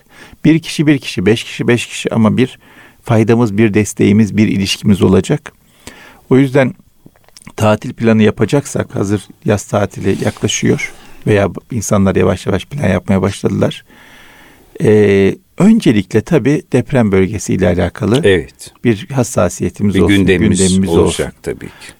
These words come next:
Speaker 1: Yani bu sene tatil yapmayalım, tatil bütçesini depremzede kardeşlerimizle paylaşalım. Ya da "benim bir tatil zamanım oldu,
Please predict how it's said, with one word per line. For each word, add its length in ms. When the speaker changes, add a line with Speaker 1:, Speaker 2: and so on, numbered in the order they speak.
Speaker 1:
Yani 340
bu 60
sene 300
tatil 400
yapmayalım, 540
tatil 440
bütçesini 640
depremzede 500
kardeşlerimizle 760
paylaşalım. 520
Ya 140
da 120
"benim 260
bir 140
tatil 460
zamanım 500
oldu, 380